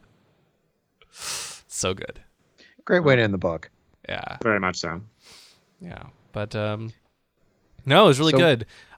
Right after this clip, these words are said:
Speaker 1: Uh, I think, like, if, if I had, probably my only real critique is that uh, two minor, minor things. One, that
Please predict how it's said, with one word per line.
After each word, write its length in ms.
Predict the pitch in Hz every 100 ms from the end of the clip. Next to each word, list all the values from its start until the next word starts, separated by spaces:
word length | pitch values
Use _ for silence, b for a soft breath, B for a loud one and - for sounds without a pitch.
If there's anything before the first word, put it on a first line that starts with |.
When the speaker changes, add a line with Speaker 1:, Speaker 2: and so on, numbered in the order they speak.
| _ _
Speaker 1:
Uh, 280 | 143 147 143
I 120 | - 165
think, 160 | 190
like, 180 | 175 135
if, 100 | 147 -
if 140 | 156
I 60 | 156
had, 300 | 190 180 - _ _ _ _ _ _ _
probably 280 | - 214 349
my 180 | 131 -
only 360 | 123 170 240 123
real 420 | 101 110 185 117
critique 640 | - 110 - 151 107 - - b b b b b _ _
is 200 | 143 127
that 480 | 123 123 117 - - - B B - - _ 120
uh, 240 | 117 110 - - - - - -
two 240 | - 214
minor, 520 | 139 127 135 123 107
minor 300 | 107 127 127
things. 320 | 107 120 104 123
One, 420 | 135 135 147 120
that 240 | 110 101